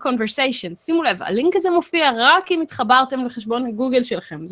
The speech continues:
זאת אומרת, תתחברו לחשבון גוגל, תפתחו את התוכנית, ואז זה יופיע לכם, תוכלו ללחוץ עליו, והשאלות יופיעו ב-Q and A, ממש פה בצד, ואז אתם תוכלו, השאלה תישאר לנצח, וגם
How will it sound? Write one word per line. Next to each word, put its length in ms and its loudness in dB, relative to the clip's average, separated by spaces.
זאת 120 -10
אומרת, 200 0
תתחברו 340 -4
לחשבון 400 2
גוגל, 240 4
תפתחו 340 -2
את 80 0
התוכנית, 340 0
ואז 300 4
זה 60 2
יופיע 260 2
לכם, 160 2
תוכלו 220 0
ללחוץ 280 2
עליו, 200 6
והשאלות 440 0
יופיעו 280 -2
ב-Q 160 -8
and 200 -2
A, 140 4
ממש 360 2
פה 200 -4
בצד, 180 2
ואז 500 4
אתם 240 -2
תוכלו, 440 -8
השאלה 560 0
תישאר 420 -2
לנצח, 640 0
וגם 440 6